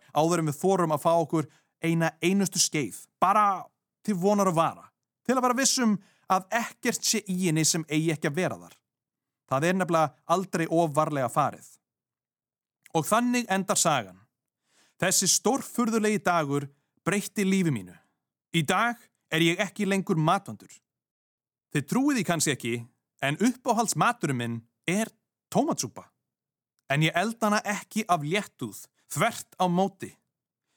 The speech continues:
Þegar ég elda hana, fer ég eftir mjög ákveðnum reglum og ég vona að þið gerið það líka, okkar allra vegna.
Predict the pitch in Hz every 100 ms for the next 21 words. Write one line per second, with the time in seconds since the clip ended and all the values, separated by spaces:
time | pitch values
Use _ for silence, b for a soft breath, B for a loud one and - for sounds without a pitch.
0 | - 143 143 160 226 226 196 185 139 117
1 | 139 - _ _ 147 147 151 143 147 139
2 | 143 202 247 - 180 190 202 185 170 180
3 | - 95 - _ _ _ _ _ 131 127
4 | 127 156 220 131 113 107 _ - - 160
5 | 165 170 - 147 139 135 147 156 - -
6 | _ _ _ _ 147 - 160 - 190 -
7 | 135 120 - 101